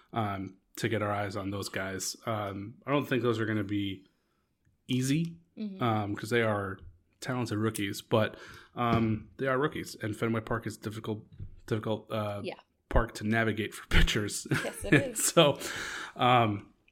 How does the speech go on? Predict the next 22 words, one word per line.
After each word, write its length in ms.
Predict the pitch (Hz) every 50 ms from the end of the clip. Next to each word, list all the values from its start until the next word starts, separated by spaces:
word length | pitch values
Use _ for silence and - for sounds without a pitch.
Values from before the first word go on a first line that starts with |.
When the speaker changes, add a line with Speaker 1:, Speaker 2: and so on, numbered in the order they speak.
| _ _
Speaker 1:
that'll 180 | 135 127 123 120
be, 280 | 120 120 120 117 117
uh, 240 | 113 107 104 104 104 - - -
an 120 | 113 113
interesting, 600 | 113 107 - 113 107 - 113 107 104 101 95 98 - _ _ _ _ _ _ _ -
interesting 200 | 123 - 123 104
to 60 | -
see 60 | -
how 80 | 107 101
they 80 | 101 98
adjust 300 | 95 104 110 98 - -
there. 160 | 98 95 - - - - - - - - - - - -
Um, 320 | 127 123 120 117 113 113 -
I 120 | 147 151
also 300 | 147 143 139 - - 135
feel 180 | 123 - 139 123
pretty 180 | - - 120 117
confident 340 | - 131 120 - 123 117 -
'cause, 120 | 117 110
like 100 | 120 110
you 60 | 110
said, 360 | 104 - 123 117 110 104 107